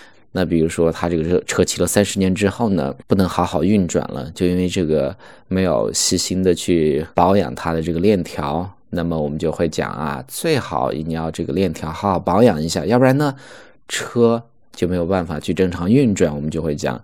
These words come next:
"It better take care of your chain of your bike to work properly."这个地方 work properly 就是正常的运转。"It better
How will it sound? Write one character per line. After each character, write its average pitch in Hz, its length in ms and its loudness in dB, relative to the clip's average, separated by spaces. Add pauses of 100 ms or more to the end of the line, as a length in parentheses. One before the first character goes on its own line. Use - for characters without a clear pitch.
"It 104 140 0
better 127 360 4
take 135 200 -2
care 139 240 0
of 131 100 2
your 113 300 4
chain 90 840 0
of 87 140 0
your 104 160 0
bike 58 540 0 (160)
to - 160 -8
work 85 180 2 (100)
properly." 78 800 0
这 82 100 -6
个 82 60 -2
地 85 100 -2
方 80 220 -4
work 104 260 0
properly 85 640 0
就 65 140 -4
是 78 100 -4
正 85 280 0
常 78 260 -6
的 82 100 -2
运 85 320 0
转。 78 360 -2
"It 123 160 4
better 117 580 2